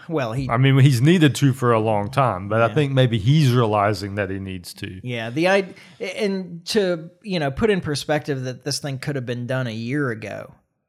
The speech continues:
Speaker 1: It, it was in
Speaker 2: Yeah.
Speaker 1: April of twenty twenty-two when they had more or less come to an agreement in Turkey.
Speaker 2: Yeah.
Speaker 1: Um, and, uh,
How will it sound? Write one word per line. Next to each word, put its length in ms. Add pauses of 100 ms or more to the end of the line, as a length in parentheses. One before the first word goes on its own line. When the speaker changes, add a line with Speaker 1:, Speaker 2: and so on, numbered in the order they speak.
(280)
Speaker 1:
It, 280
it 120
was 140
in 80
Speaker 2:
Yeah. 80
Speaker 1:
April 260
of 60
twenty 320
twenty-two 880
when 580
they 220
had 280 (760)
more 420
or 60
less 280
come 260
to 160
an 100
agreement 540 (100)
in 160
Turkey. 540 (260)
Speaker 2:
Yeah. 240 (200)
Speaker 1:
Um, 560 (680)
and, 380
uh, 520